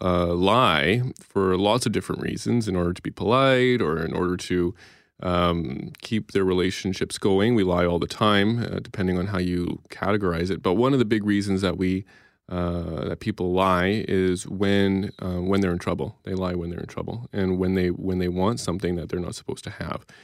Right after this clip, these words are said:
And, uh, so when people are in a, in an addiction kind of scenario, there's sometimes the only way they can get more of what they, uh, need so badly at that moment is to lie about it.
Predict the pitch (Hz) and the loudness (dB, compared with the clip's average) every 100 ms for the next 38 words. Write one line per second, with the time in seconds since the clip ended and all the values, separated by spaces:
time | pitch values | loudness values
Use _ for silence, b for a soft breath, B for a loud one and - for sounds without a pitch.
0 | B B - 92 90 87 87 90 - - | B B -2 0 2 2 0 -4 -12 -8
1 | 95 87 90 107 - 95 127 - b b | -6 -4 -6 -4 0 2 2 -6 b b
2 | b b - 104 101 98 110 107 101 95 | b b -2 2 2 2 0 2 4 4
3 | 98 117 110 101 98 92 90 73 107 95 | 6 4 4 4 4 2 0 -2 0 2
4 | 95 92 107 - 104 95 104 98 92 - | 2 0 -2 -2 -2 0 0 2 0 -2
5 | 95 90 90 95 120 113 95 95 95 95 | 0 2 2 4 2 2 0 0 0 0
6 | 92 92 92 90 92 95 90 95 92 92 | 2 2 2 0 -2 -2 -2 0 0 0
7 | 95 - 92 95 - B B B 92 90 | 0 -2 0 0 -4 B B B -6 -2
8 | 87 95 104 110 - 90 87 95 98 87 | -2 0 0 0 0 0 2 2 2 0
9 | 87 87 127 175 98 - 120 131 143 - | -2 0 0 0 0 -2 -4 -2 -2 -4
10 | - | -6